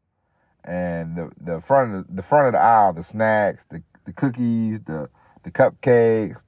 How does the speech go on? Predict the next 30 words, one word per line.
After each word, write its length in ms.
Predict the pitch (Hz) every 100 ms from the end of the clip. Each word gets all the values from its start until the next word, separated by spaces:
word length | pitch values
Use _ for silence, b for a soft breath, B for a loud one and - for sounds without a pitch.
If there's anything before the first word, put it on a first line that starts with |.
| _ _ -
the 60 |
sodas, 680 | - 117 123 117 117 110 107
that's 220 | - 107 -
the, 140 | - - -
that's 200 | 101 113
the 80 |
upsell. 580 | 107 117 - 82 71 - - _ _ _ _ _ _ _ -
That's 180 | 92
the, 100 | -
"Hey, 380 | 113 165 151 95 73 _ b b
I 120 | 101
know 140 | 120
you 120 | 139 127
spent 220 | 127 110
a 40 |
hundred 200 | 113 120
dollars 240 | 113 107 98
on 100 | 98
groceries, 580 | 123 117 - 90 85 _ _ _ _ _ _
and 280 | - - 65
you, 160 | 76 73 -
you 60 | 82
might 200 | 87 101
be 120 | 113
tired. 540 | 110 147 151 120 95 -
Why 180 | 85 104
not 320 | 110 104 73
j-, 200 | - - -
drink 260 | 90 101 95
this, 300 | 85 85 -